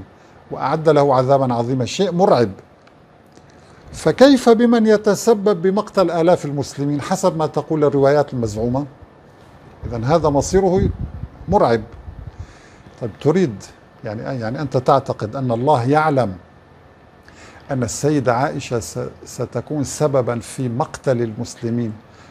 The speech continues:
ثم يسميها أمًا للمؤمنين؟ أحد أمرين، أنا بالنسبة لي قرأت كتب التاريخ وقرأت القرآن،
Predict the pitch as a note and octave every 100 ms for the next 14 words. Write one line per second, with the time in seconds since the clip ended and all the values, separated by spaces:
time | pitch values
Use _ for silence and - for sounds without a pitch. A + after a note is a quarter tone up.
0 | - - - F3 D#3 C3+ - C#3+ D3 D3
1 | C3 C#3 G#3+ G3 E3+ B2+ G#2+ F#2 - C#3+
2 | F3+ F3+ E3+ D#3 D#3 D#3 D#3+ D#3+ - -
3 | - - - - - - - - - -
4 | - - - G3+ G3+ G3 G3+ E3 D#3 E3
5 | D#3+ F3+ - D#3 - C3+ D3 F#3+ - -
6 | - - - - - - - - - -
7 | - - F3+ C#3 - C#3 B2+ A#2 - C3
8 | D#3 F3 - - C#3 D#3+ D#3 - - A2+
9 | A2+ A#2+